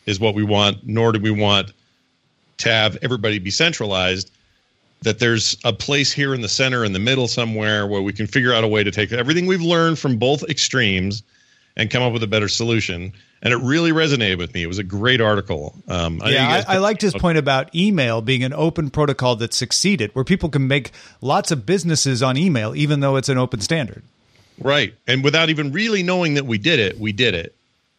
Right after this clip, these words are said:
Speaker 1: And that's fascinating, like, 'cause you don't think of it in that way, right? And some of this we just stumble upon, but I think this is about attitudes.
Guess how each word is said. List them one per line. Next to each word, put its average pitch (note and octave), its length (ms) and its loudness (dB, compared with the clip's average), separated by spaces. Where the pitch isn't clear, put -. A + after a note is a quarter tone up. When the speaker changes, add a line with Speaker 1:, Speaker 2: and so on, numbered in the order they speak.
Speaker 1:
And A2+ 380 -2
that's C#3 260 0
fascinating, G#2+ 800 -6
like, G2+ 340 -8
'cause C3+ 200 -2
you D#3 80 -2
don't G3+ 180 2
think F#3 260 -2
of C#3 120 0
it A2+ 100 -2
in A2 80 -8
that G2+ 220 -2
way, F2 260 0
right? A2 320 0
And A#2 160 -4
some F3 160 -2
of G#3 60 2
this - 160 -4
we C#3 80 -2
just C3 160 0
stumble B2+ 420 0
upon, E3 460 -2
but B2 160 2
I B2 60 2
think D3+ 200 -2
this D3 140 -2
is A#2 100 -2
about G2 340 -4
attitudes. C3 800 -2